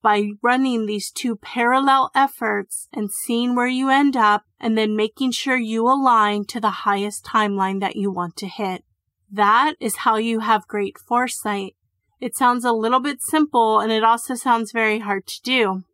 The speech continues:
And it is both. It is hard to do,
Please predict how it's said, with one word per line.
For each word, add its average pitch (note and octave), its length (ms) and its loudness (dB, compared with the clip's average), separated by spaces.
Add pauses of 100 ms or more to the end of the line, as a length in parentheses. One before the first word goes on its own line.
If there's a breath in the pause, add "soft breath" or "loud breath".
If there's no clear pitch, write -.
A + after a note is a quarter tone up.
(100)
And A#3 120 2
it A#3 140 2
is G3+ 200 0
both. G#3+ 400 2 (220)
It A#3 220 0
is A#3+ 220 0
hard A#3+ 280 0
to A#3+ 120 -6
do, A#3+ 400 2